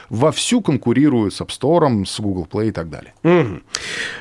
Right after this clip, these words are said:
Speaker 2: Ещё раз, э, напомню, наш эфирный телефон семь тысяч ровно девятьсот пятьдесят три и Viber, WhatsApp восемь девятьсот восемь ноль девятьсот пятьдесят три девятьсот пятьдесят три. М, вообще, насколько велики перспективы раби-, развития в мобильных приложений, ну, в нынешних условиях? Я понимаю, что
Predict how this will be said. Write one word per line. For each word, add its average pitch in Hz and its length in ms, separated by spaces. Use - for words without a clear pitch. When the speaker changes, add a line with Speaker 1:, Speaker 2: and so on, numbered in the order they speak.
Speaker 2:
Ещё 233 260
раз, 160 280
э, 123 300
напомню, 131 400
наш 113 180
эфирный 110 220
телефон 170 540
семь 113 220
тысяч 104 200
ровно 101 220
девятьсот 95 340
пятьдесят 131 280
три 180 460
и 107 40
Viber, 98 320
WhatsApp 107 360
восемь 117 280
девятьсот 92 320
восемь 113 300
ноль 110 200
девятьсот 98 320
пятьдесят - 220
три 101 100
девятьсот 90 300
пятьдесят 143 220
три. 247 240
М, 110 480
вообще, 120 260
насколько 196 360
велики 131 220
перспективы 117 480
раби-, 120 260
развития 123 360
в 101 340
мобильных 123 320
приложений, 123 480
ну, 127 220
в 120 100
нынешних 123 460
условиях? 170 340
Я 113 80
понимаю, 143 340
что 131 260